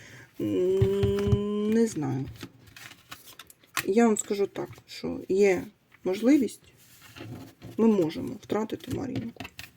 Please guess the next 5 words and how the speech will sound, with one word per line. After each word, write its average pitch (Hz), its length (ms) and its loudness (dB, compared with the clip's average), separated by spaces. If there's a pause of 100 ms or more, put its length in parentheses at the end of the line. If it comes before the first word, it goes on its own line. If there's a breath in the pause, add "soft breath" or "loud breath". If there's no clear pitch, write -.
(1400)
На - 160 0
жаль. - 280 -8 (680)
От 226 200 2
мені 202 200 2
так 185 140 -8